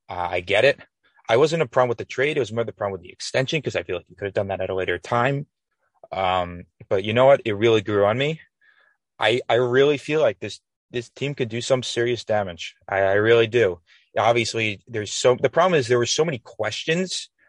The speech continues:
It, it was just the odds of all of them being answered in the correct way. Like, the rookies have to show up. Panarin, uh, has to keep on going. Fox has to be Norris caliber. Those aren't real. Because Shesterkin, Vezina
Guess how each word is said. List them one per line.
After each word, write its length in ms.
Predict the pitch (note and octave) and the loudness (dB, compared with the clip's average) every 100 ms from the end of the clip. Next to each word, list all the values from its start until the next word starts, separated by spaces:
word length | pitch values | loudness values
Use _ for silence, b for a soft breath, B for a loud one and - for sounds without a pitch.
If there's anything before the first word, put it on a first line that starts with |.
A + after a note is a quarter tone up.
| b b _ _ _ _ _ _ _ | b b _ _ _ _ _ _ _
It, 240 | C3 B2+ - | 2 2 4
it 160 | B2+ B2 | 2 2
was 140 | A2+ | 2
just 180 | B2+ - | 0 0
the 140 | A#2+ | 2
odds 160 | B2+ C3 | 4 4
of 120 | A2+ | 2
all 140 | A#2 | 2
of 60 | A#2 | 2
them 140 | A2+ | 0
being 260 | G#2 G2+ - | -6 -10 -8
answered 260 | G2+ G2+ G#2+ | -8 -6 -4
in 80 | F#2 | -6
the 60 | |
correct 340 | - F#2+ G2 - | -4 -4 -2 -4
way. 480 | F2 F2 A#2 D3+ _ _ _ _ _ - | -2 0 0 -4 _ _ _ _ _ -6
Like, 160 | F2+ | -6
the 140 | - F#2 | -4 -2
rookies 300 | G#2+ A#2+ A2 | 0 -2 -2
have 100 | A2+ | -2
to 100 | G#2+ | -2
show 240 | - G#2+ | 0 4
up. 220 | G#2+ G#2 _ b b _ | 4 2 _ b b _
Panarin, 560 | F2 E2+ G2+ A#2 A#2+ C3 - | -14 -4 -2 -2 -4 -10 -2
uh, 300 | A2+ G#2 G2+ - - | 2 2 0 -4 -8
has 180 | A2+ | -8
to 60 | - | -6
keep 180 | A2+ A2 | -8 -6
on 100 | G#2 | -2
going. 220 | G#2+ G2+ | -2 -2
Fox 440 | - - G#2 G#2+ A#2 | -6 -2 0 0 -4
has 160 | G#2+ | -4
to 180 | A2+ G#2+ | -4 -8
be 200 | A2+ A2 | -8 -8
Norris 320 | G#2 G#2+ G#2+ | -2 0 0
caliber. 480 | - G#2+ G#2+ G#2 G#2 | 0 2 2 2 0
Those 180 | C3 F#3+ | 2 4
aren't 160 | E3 A#2+ | 4 4
real. 140 | A#2 - b - | 2 -2 b -12
Because 200 | G2+ F2+ | -10 -8
Shesterkin, 600 | F2+ - A2+ B2 G#2+ F#2+ | -8 0 2 2 -2 0
Vezina 640 | A2 A2+ A#2+ A2+ A2 A2 | 0 0 0 2 4 2